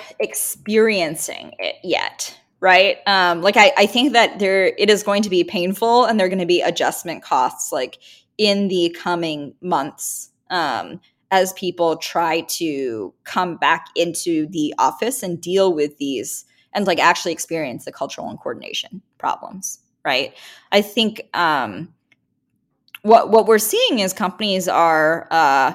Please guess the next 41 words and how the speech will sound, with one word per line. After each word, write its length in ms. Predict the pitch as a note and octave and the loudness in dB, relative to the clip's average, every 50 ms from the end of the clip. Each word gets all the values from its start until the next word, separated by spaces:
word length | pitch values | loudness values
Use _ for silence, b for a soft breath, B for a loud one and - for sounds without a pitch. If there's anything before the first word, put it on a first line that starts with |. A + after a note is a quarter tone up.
| B B B B B _ | B B B B B _
they're 140 | - G#3+ G#3+ | 2 2 2
thoughtful 520 | G#3+ - G#3+ A3+ C4+ - - - A#3+ G#3+ G3 | 4 6 8 8 8 6 6 2 4 4 6
about 360 | F3 E3+ F3 E3+ - - F3+ | 6 6 6 4 4 2 0
the 100 | F3 D#3 | 0 2
risks 280 | D3 D#3+ F3+ - - | 4 4 4 2 0
they're 180 | - - F3+ D#3 | -2 -2 -2 0
taking, 500 | - - D3 D#3 - G#3 A3+ C4 D4 D4 | 0 0 -2 -2 -2 -2 -2 -2 0 0
but 120 | - B3+ | 0 2
they're 100 | G#3 G#3 | 2 2
saying 320 | F3+ G#3+ G#3+ G3+ G3+ F3+ E3+ | 0 0 0 -2 -2 -2 0
all 220 | - C#3+ F3 F#3+ | 2 4 4 4
those 180 | G3 G#3 G3 F3+ | 4 2 2 0
risks 240 | E3+ F3+ F3+ - - | -2 -2 -2 -4 -4
into 280 | F3 F3 - E3+ D#3 | -6 -6 -4 -4 -4
account, 440 | C3+ - - - C#3+ G#3 B3 C4+ - | -4 -4 -4 -6 -4 -4 -4 -2 0
like, 180 | G3+ G3 F#3+ - | 0 0 0 -4
we 80 | - G3+ | -4 -4
still 200 | - - C#4+ E4+ | 0 0 0 0
wanna 220 | E4+ A#3 D3 C3 | 0 -2 -2 -4
do 380 | - - C2+ C2 C2 - - - _ _ | -8 -10 -10 -10 -10 -12 -12 -16 _ _
hybrid, 500 | - - - - - A#1+ - - G3 - _ | -8 -8 -8 -6 -8 -10 -10 -10 -12 -10 _
right? 300 | - A2+ C#3+ - - - | -4 -2 -2 -2 -2 -2
Because 340 | G3+ F#3+ F3 F3 E3 - - b b b b b - | -2 0 0 0 0 -2 -6 b b b b b 0
we 100 | F#3 F3+ | 2 2
talk 260 | - F#3+ F3 F#3 F3 | 6 6 6 6 4
to 120 | - A#3 | 0 -2
employees 680 | B3 C4+ C4 C#4 C4 B3 G#3 D#3+ B2+ C3+ D3+ D#3+ - - | -2 0 2 2 2 2 2 0 0 -2 -4 -6 -8 -8
and 100 | - F3 | -6 -6
we 60 | E3+ | -4
thought 240 | E3+ - D#3+ E3 E3+ | -2 2 2 4 4
about 240 | F3+ F#3+ F3 - - | 6 4 4 4 0
the 80 | F3+ | -4
costs 340 | - - D#3 C3+ E3 - - | -6 -2 -2 0 0 -2 -4
and 60 | F3+ | -2
we 60 | E3 | 0
also 240 | D#3+ E3 E3+ - G3+ | 2 2 2 0 -2
thought 180 | F#3 E3+ D#3+ E3 | -2 -2 -2 0
about 180 | D#3+ C#3+ - | -2 -2 -4
the 120 | - C#3+ B2+ | -4 -6 -6
advantages. 800 | - - C3+ B2 D3+ F#3 - F#3 - A3 A3+ B3 C#4 C4+ - - - | -4 -4 -6 -6 -4 -6 -6 -4 -4 -2 0 0 -2 -2 -6 -8 -4
And 320 | - G3+ F#3+ F3 F3 | -2 0 0 0 -2